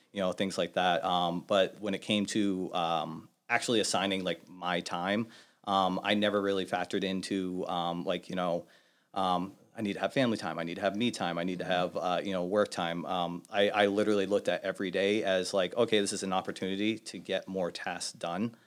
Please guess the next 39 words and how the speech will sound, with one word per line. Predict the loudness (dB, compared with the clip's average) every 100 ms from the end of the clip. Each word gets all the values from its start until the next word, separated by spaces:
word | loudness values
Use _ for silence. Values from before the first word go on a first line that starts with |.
| _ _
altogether." | 0 0 0 -4 -4 -6 -12 -20 _ -8
Um, | 0 2 2 0 -4 -10 _
so, | 0 4 4 4
I | 2
mean, | -2 -2
I | 2 2
didn't | 2
mind | 0 0 0
if | 2
I | 2
was | 2
here | 0 -2
at |
five | 2 0
o'clock | 2 -2 -2
in |
the | -2
morning | 0 2 0
and | -2
then | -4 -6 -12 _ -20 -6
leaving | -4 0 0
at | 0
eight | 0
o'clock | 0 0
at | 0
night, | 0 2 0
and | -2
then | -2 -2 -4
just | -6 -2
let's | -2 -2
start | 0 0 0 -6 _
right | -4 -2
back | 0 2
over | 4 4 4
again | 2 -2
the | -2
next | -4 0
day. | 2 2 0 -14 _ _ -4
Um, | 0 2 2 -2